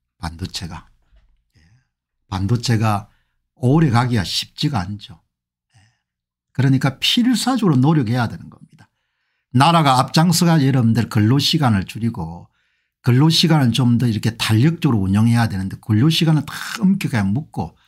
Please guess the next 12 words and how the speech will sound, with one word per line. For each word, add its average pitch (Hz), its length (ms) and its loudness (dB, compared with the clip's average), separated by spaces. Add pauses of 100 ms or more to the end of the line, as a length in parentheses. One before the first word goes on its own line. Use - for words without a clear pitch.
(300)
다 165 400 0
여러분들 180 360 2
자멸의 196 460 2
길로 117 280 -2
들어서지 107 460 -4
않습니까? 92 600 -12 (400)
오늘 131 280 2
제가 104 280 0
이 131 200 2
말씀을 110 560 0
드리는 107 320 0
것은 92 540 -6